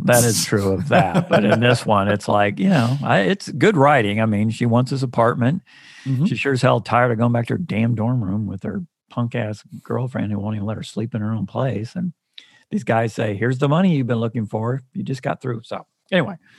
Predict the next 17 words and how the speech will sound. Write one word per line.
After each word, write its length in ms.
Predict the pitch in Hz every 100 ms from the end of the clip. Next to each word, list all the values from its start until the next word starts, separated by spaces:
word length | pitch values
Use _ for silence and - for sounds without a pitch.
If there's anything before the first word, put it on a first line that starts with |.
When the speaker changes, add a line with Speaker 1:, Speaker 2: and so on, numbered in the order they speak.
| - - - - - - _
Speaker 1:
again, 640 | 170 170 143 220 196 131
I 120 | 127 127
just 200 | 127 127
thought 220 | 131 127
of 100 | 110
something. 340 | 110 104 - -
Of 80 | 123
course, 300 | - 120 -
the 160 | 113
devil 540 | 107 180 123 101 82 -
is 160 | 170 165
a 60 |
play 300 | - - 101 -
here. 360 | - - 127 _ _
So 140 | _ 185 -
I 100 |
Speaker 2:
Oh, 60 | 127